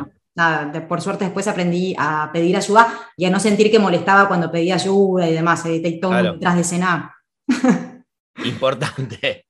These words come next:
Speaker 1: Sí, total, total,
Speaker 2: Sí,
Speaker 1: total.
Speaker 2: sí, sí, sí, sí, sí, sí. Bueno, es que pasa eso, la autosuficiencia creo que está sobrevalorada y el pedir está estigmatizado.
Speaker 1: Sí.
Speaker 2: Y, y, y creo que la autosuficiencia no está buena y que el pedir está bárbaro.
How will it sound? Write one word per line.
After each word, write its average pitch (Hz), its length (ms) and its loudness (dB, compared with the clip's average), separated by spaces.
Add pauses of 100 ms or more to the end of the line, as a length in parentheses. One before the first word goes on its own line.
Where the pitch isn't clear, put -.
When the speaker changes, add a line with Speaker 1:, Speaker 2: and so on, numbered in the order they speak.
(100)
Speaker 1:
Sí, 254 280 0
total, 151 680 -2
total, 160 360 -6
Speaker 2:
Sí, 220 80 -4
Speaker 1:
total. 160 220 -4
Speaker 2:
sí, 240 200 -8
sí, 233 240 -12
sí, 214 240 -16
sí, 202 220 -16
sí, 185 220 -18
sí. 180 200 -12
Bueno, 190 200 0
es - 80 0
que 143 280 -6 (180)
pasa 175 240 0
eso, 143 200 0
la 117 160 -2
autosuficiencia 123 840 -4
creo 127 160 -4
que 120 80 -8
está 127 380 -6 (240)
sobrevalorada 117 1500 -4
y 110 200 -4
el 107 200 -4
pedir 120 380 -2
está 120 560 -4
estigmatizado. 98 1000 -6 (400)
Speaker 1:
Sí. - 120 -10
Speaker 2:
Y, 208 80 -4
y, 202 480 -6
y - 60 -18
creo 107 240 -8
que 110 60 -6
la 107 60 -2
autosuficiencia 107 500 -6
no 117 460 -4
está - 260 -4
buena 156 420 0
y 123 80 -4
que 113 80 -6
el 104 100 -4
pedir 110 180 -4
está 113 180 -4
bárbaro. 90 500 -4